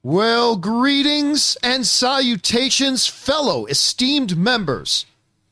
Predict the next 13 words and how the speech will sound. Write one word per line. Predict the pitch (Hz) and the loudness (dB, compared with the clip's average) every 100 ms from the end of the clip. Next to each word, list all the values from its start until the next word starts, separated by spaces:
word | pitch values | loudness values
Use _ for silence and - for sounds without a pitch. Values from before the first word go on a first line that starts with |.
| - | -12
of | 127 127 | -6 -2
the | 160 | 2
membership | 185 269 247 - 247 - - | 2 2 0 0 -2 -2 -2
of | 208 202 147 - | 0 0 -6 -6
Movie | 151 196 240 220 226 | 0 4 4 2 -2
Club. | - - 196 220 185 151 | -4 -8 -2 0 0 0
It | 170 | 0
is | 202 - | 0 0
great | 170 196 226 | 2 2 2
to | 208 196 | -2 -2
have | 196 196 | 0 -2
you | 185 185 | -2 -4
here. | 156 180 190 220 | -2 0 0 0